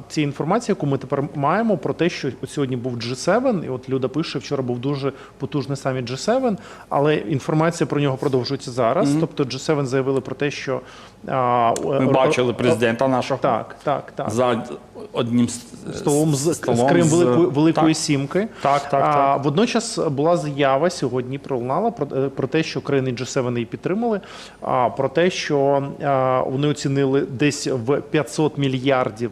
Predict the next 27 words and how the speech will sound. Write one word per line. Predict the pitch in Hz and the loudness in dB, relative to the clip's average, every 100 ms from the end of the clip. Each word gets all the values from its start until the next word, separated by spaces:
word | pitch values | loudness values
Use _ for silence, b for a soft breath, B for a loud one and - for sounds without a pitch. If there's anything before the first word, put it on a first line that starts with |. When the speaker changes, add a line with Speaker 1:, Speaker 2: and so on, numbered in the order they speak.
| 110 | -4
Speaker 1:
доларів | 123 160 180 151 127 | 0 2 2 2 -4
збитки, | 117 120 160 - 123 | -4 -2 -4 -4 -6
які | 110 - | -4 -6
Росія | 123 123 - 120 107 | -6 -6 -8 -6 -6
завдала, | 127 110 113 110 | -6 -2 0 2
Speaker 2:
Мгм. | 135 175 247 B B B | 2 2 0 B B B
Speaker 1:
а, | - 127 | -2 2
Speaker 2:
Мгм. | 123 127 208 | 4 4 2
Speaker 1:
Україні, | - 180 254 302 240 | 0 2 4 4 4
і | - 190 233 | 2 0 2
заявили | 175 160 165 190 | 2 2 2 0
про | 156 | 0
те, | 151 185 | 0 0
що, | - 160 156 - - - - - - - - - | 0 -2 -2 -8 -20 -20 -20 -20 -20 -20 -20 -4
власне | 135 131 - | 0 0 0
кажучи, | 151 151 - | -2 -2 -2
Росія | 131 - 147 | -2 0 0
має | 135 131 | 2 0
повернути | 123 143 147 123 127 | 0 0 0 -2 -4
ці | - 143 | -2 0
гроші. | 165 269 269 202 - B B B B - | 2 2 2 0 -2 B B B B 0
І, | 202 208 220 269 - | 4 6 6 6 2
що | - - | -2 0
важливо, | 165 143 135 156 196 220 185 160 151 | 2 2 2 2 4 2 2 2 2
е, | 151 | 2
прийняли | 196 214 170 | 4 6 4
рішення | 151 185 214 - 175 131 107 | 4 2 2 0 -2 -2 -4